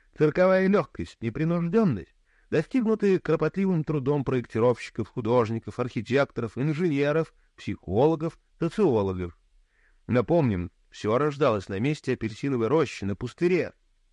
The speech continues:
Дирижировал стройкой сам Уолт Дисней. Он посылал в африканские джунгли заснять характерные сцены жизни животных.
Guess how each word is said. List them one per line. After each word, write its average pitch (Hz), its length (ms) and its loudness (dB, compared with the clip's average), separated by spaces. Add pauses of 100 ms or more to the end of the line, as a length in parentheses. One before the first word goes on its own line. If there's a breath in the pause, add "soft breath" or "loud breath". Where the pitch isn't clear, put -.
Дирижировал 156 720 0
стройкой 170 520 -2
сам 185 480 0
Уолт 127 520 -2
Дисней. 90 680 -10 (1080)
Он 233 200 4
посылал 202 480 2
в 180 60 0
африканские 165 600 -2
джунгли 165 420 -2
заснять 131 420 -2
характерные 160 580 -2
сцены 147 440 -2
жизни 127 340 -2
животных. 104 580 -4